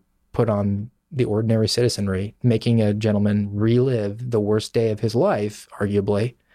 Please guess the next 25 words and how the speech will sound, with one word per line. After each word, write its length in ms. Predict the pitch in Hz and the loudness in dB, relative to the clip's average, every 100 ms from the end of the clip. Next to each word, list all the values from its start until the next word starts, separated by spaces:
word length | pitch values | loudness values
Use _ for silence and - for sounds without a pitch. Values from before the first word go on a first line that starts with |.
| _ _ _ _ - | _ _ _ _ -4
in 120 | 120 | 0
order 260 | 110 104 101 | 4 2 0
to 80 | 95 _ - | -4 _ -6
keep 200 | - 113 | -6 -4
this 120 | 101 | -4
dragnet 440 | - 98 101 95 | -2 -2 -4 -6
alive 480 | 87 87 80 - - - | -8 -10 -12 -14 -16 -2
on 60 | 107 | 0
these 160 | 104 | 0
cases. 520 | - - - - - - _ _ _ _ - | -4 -8 -10 -12 -16 -18 _ _ _ _ -2
And 100 | 113 | 0
that 80 | 143 | 2
was 120 | 123 | 2
one 200 | 127 113 | 2 0
incident. 360 | 104 - - _ _ _ _ _ _ _ | -4 -10 -14 _ _ _ _ _ _ _
The 60 | - | -2
second 320 | 127 135 175 | -2 0 0
one 180 | 120 120 | 0 0
was 100 | 107 | 0
an 80 | 107 | 0
actually, 760 | 101 - 117 107 98 98 - - | 0 -2 0 2 2 0 -6 -6
uh, 220 | 113 101 104 | -4 -2 0
righteous, 760 | 107 110 104 107 - - - _ _ _ _ _ _ _ - | 0 0 -2 -2 -2 -6 -12 _ _ _ _ _ _ _ -8
or, 180 | 110 | -4
uh, 80 | 104 | -4